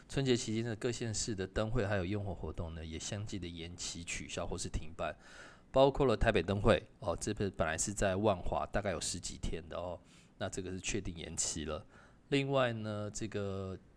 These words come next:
基隆七堵有一个烟火嘉年华，也本来是在过年期间会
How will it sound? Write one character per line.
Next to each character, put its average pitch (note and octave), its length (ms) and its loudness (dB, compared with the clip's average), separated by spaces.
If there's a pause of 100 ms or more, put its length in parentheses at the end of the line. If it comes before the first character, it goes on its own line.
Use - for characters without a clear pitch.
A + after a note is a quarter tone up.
(460)
基 C3+ 200 -2
隆 A2 180 2
七 A#2+ 240 0
堵 G2 180 -4
有 D#2+ 180 -6
一 E2 60 -6
个 F2+ 220 -6
烟 G2 160 -4
火 - 180 -2
嘉 G2+ 180 4
年 F2+ 200 -4
华， E2 280 0
也 E2+ 120 -6
本 D#2+ 120 -4
来 G2+ 220 -4
是 G2 200 0
在 F#2+ 200 0
过 G2+ 180 -2
年 F2 160 -4
期 F2+ 140 -6
间 F2+ 240 -4
会 F2+ 280 0